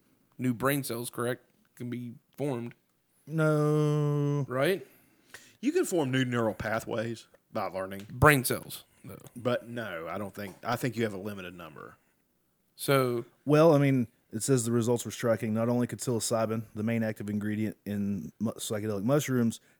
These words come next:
Speaker 2: help them get over their fear of the, the buzz, the, the tone, it promoted cell growth and regeneration in their brains.
Speaker 3: You know what else is they found out is, uh, they did to rats and is pr-, promoting,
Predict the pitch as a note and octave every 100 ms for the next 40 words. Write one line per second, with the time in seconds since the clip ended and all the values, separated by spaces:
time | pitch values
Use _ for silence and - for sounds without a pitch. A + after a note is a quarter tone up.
0 | - C3 C3+ C3 A#2+ A#2+ A#2+ A#2 A2 -
1 | - E3 B2+ A#2+ G#2+ F#2 F#2+ F2+ - _
2 | - G2+ B2 A#2+ G2+ - - - F2+ F2+
3 | F#2 G2 - A#2 G#2 G2 _ _ _ _
4 | A2+ G#2+ A#2+ B2 A2 - D3+ D#3+ A2+ A2+
5 | A#2+ - - - A#2 A2 B2 A#2 B2 A#2
6 | A2+ A2 A2 G#2+ G#2+ G#2 F#2+ F#2+ F#2+ C#2+
7 | - - - - _ _ _ _ _ _
8 | _ - C#3+ C#3+ D3 C#3 A2+ - - A#2+
9 | A#2 - - B2 B2 A2 G#2 - _ G2+
10 | G#2 G2+ G#2 A2 G2+ G2 G#2 - F#2 F#2
11 | - F#2+ G#2+ - - G#2+ G2 G2+ F#2+ F#2+